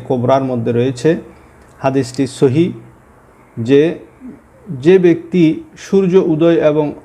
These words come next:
সূর্য অস্তের পূর্বে একশত বার "লা ইলাহা ইল্লাল্লাহু ওয়াহদাহু লা শারীকা লাহু, লাহুল মুলকু ওয়া লাহুল হামদু ওয়া হুয়া আলা কুল্লি শাইইন কদির" পাঠ করবে, সেই ব্যক্তির চেয়ে শ্রেষ্ঠ আমল নিয়ে কিয়ামতে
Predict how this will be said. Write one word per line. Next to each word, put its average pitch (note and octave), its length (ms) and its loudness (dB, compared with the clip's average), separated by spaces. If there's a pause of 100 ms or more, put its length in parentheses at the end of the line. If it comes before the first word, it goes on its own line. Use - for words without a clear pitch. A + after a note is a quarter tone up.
সূর্য D#3+ 320 0
অস্তের C#3 460 -2
পূর্বে C3 300 -2
একশত F3+ 500 -4
বার B2+ 200 2 (240)
"লা C#3 240 2
ইলাহা C#3 400 0
ইল্লাল্লাহু C3+ 840 -2
ওয়াহদাহু B2+ 720 -2
লা B2 300 0
শারীকা B2 480 -4
লাহু, A#2 340 -2 (640)
লাহুল C#3 340 0
মুলকু F3 420 0
ওয়া C3+ 120 2
লাহুল B2+ 340 -2
হামদু D3+ 500 -2
ওয়া C3 120 0
হুয়া B2+ 220 0
আলা B2 280 0
কুল্লি B2 340 -4
শাইইন A#2+ 480 -2
কদির" C3+ 420 0 (600)
পাঠ B2+ 240 0
করবে, D#3 420 2 (680)
সেই F3+ 220 4
ব্যক্তির D3+ 480 -2
চেয়ে E3 220 0
শ্রেষ্ঠ G3+ 460 -2
আমল E3 360 0
নিয়ে D#3 220 2
কিয়ামতে C#3+ 600 -2